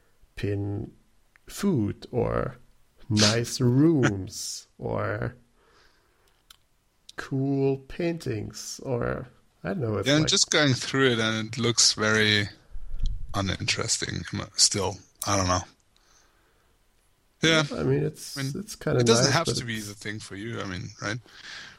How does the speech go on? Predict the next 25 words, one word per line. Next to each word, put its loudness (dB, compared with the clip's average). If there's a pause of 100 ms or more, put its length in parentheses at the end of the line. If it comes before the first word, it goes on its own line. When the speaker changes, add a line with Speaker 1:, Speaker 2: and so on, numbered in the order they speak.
(180)
Speaker 2:
We -6
don't 0
have 2
Speaker 1:
Yeah, -4
Speaker 2:
to -2
Speaker 1:
that's, -2
Speaker 2:
be 0
Speaker 1:
that's -2
the, -6 (920)
that's 2
the 4
wonderful 2
thing -2
about -4
the -6
internet. 0
There's 2
so 4
Speaker 2:
<clears throat> -4
Speaker 1:
many 0
things -4 (1300)
that, 2
Speaker 2:
Yep. -10
Speaker 1:
um, -2 (2500)
there -4